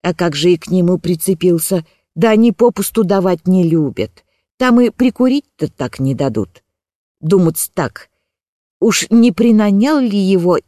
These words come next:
идол-то на тайное какое дело досматривать? Да нет, сразу-то не поймёте, тут всё по череду знать надо.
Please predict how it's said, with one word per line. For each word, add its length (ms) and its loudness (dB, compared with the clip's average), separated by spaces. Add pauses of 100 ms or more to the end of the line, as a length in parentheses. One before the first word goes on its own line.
идол-то 680 -4 (440)
на 220 -2
тайное 680 0
какое 580 -2
дело 480 -2
досматривать? 1000 -10 (1040)
Да 140 -4
нет, 320 -8 (520)
сразу-то 640 -4
не 140 0
поймёте, 720 -6 (280)
тут 180 -4
всё 220 -4
по 140 -4
череду 540 -4
знать 380 -10
надо. 420 -10